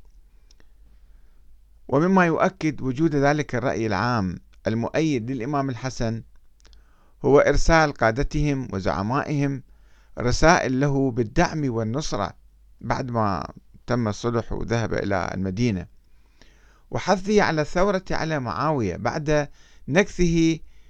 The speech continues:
بشروط الصلح. صحيح أن الإمام الحسن رفض تلك الدعوات، وكذلك رفضها من بعده أخوه الإمام الحسين، لأنهما كانا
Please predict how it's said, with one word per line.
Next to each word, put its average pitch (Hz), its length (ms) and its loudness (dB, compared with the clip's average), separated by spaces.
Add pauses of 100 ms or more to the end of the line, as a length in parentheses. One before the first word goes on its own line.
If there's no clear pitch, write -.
(140)
بشروط 131 500 0
الصلح. 98 560 -2 (1500)
صحيح 180 540 2 (680)
أن 135 100 0
الإمام 143 360 0
الحسن 127 500 -6 (120)
رفض 139 420 -2
تلك 123 260 -6
الدعوات، 98 720 0 (680)
وكذلك 156 520 4
رفضها 151 580 2
من 131 180 -2
بعده 151 420 0
أخوه 147 400 -2
الإمام 123 320 -2
الحسين، 104 640 -2 (960)
لأنهما 123 600 -2
كانا 135 560 -6